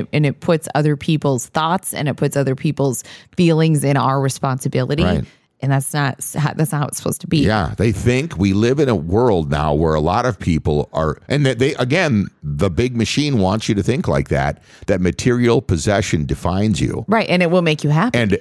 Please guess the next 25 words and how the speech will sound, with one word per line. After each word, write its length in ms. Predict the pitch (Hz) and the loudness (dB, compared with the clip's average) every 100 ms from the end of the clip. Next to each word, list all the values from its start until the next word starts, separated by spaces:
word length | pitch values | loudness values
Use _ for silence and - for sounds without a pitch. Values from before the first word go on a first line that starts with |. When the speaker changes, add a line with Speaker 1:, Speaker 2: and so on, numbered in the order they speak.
| - | 0
Speaker 2:
and 200 | 104 90 | 0 0
why? 420 | 78 87 101 143 | 2 0 2 0
Because 400 | 123 - 95 73 | 0 0 0 2
you 220 | 101 170 | 2 2
keep, 400 | - - 160 - - _ _ _ _ _ | 0 -2 -2 -4 -14 _ _ _ _ _
you're, 240 | 113 107 92 | 2 2 2
you're 120 | 101 | 0
constantly 800 | - 120 139 - 170 165 180 131 | 0 0 0 -2 -2 0 0 2
in 120 | 170 | 0
search 500 | - 123 107 107 - | 2 2 2 0 -4
of 280 | - 85 - | -4 -4 -6
products 680 | - 107 107 95 - - - _ _ | -6 -2 0 -2 -4 -8 -8 _ _
that 160 | - 87 | -2 0
are 100 | 85 | 0
furthe-, 540 | - 117 110 113 120 - | 2 2 4 2 0 -4
furthering 400 | - 98 104 101 | -2 2 2 2
their 160 | 90 82 | 2 2
agenda, 420 | 78 110 98 62 | 0 0 0 -2
whether 300 | 65 82 80 | 0 0 0
it's 200 | 78 - | -2 -4
the, 100 | 73 | -2
you 140 | 71 | -2
know, 80 | 64 | -4
man-, 280 | 64 71 82 - 65 - - _ - | -4 -4 -4 -6 -20 -20 -20 _ -4
manufacturing, 960 | 65 64 - 80 82 - 92 90 82 | -2 -2 -2 -2 -4 -2 -2 -2 -4